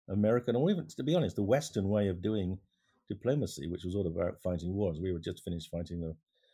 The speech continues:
the war in, um, Korea, and obviously the war in Vietnam was being fought in traditional way, dropping bombs. The, and the American government was threat-, thought that L S D would actually s-,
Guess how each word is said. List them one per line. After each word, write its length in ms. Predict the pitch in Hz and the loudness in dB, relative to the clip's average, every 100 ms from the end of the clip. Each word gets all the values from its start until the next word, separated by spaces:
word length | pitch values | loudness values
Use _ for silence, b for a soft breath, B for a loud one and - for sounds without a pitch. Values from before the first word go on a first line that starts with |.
| _ - | _ -10
the 60 | |
war 400 | 90 95 92 85 - | -2 0 2 0 -4
in, 280 | 87 85 87 85 | -4 -4 -4 -6
um, 120 | 82 - | -8 -6
Korea, 440 | 95 92 90 101 87 | -2 2 2 0 -2
and 200 | 87 87 _ b b b - | -6 -6 _ b b b -4
obviously 200 | 90 87 | -2 0
the 80 | 90 | 4
war 180 | 98 92 | 6 6
in 120 | 82 | 4
Vietnam 480 | 98 85 92 98 90 | 2 2 2 2 0
was 120 | 80 | -2
being 260 | 95 87 | -4 -4
fought 340 | 82 - 92 - _ - | -4 0 0 -2 _ -8
in 200 | 85 80 | -6 -6
traditional 440 | 90 85 90 90 85 | -6 -8 -6 -6 -4
way, 200 | 87 92 | -4 -2
dropping 260 | 90 87 | -4 -6
bombs. 400 | 82 85 87 92 _ _ _ _ _ _ _ _ _ _ _ - 131 | -6 -4 -6 -8 _ _ _ _ _ _ _ _ _ _ _ -10 -4
The, 120 | 120 - | -4 -4
and 100 | 110 | 2
the 60 | 120 | 8
American 320 | 131 120 107 | 10 10 8
government 340 | 110 104 95 104 | 6 6 4 2
was 160 | - | 0
threat-, 240 | - 113 - _ - | 2 2 0 _ 0
thought 260 | 104 - - 98 | 0 0 -12 -6
that 160 | 92 | -2
L 160 | 95 92 | 0 0
S 100 | 87 | -2
D 160 | 98 90 | 0 0
would 140 | 85 | 0
actually 280 | - - 82 | -4 -8 -14
s-, 240 | - - | -14 -18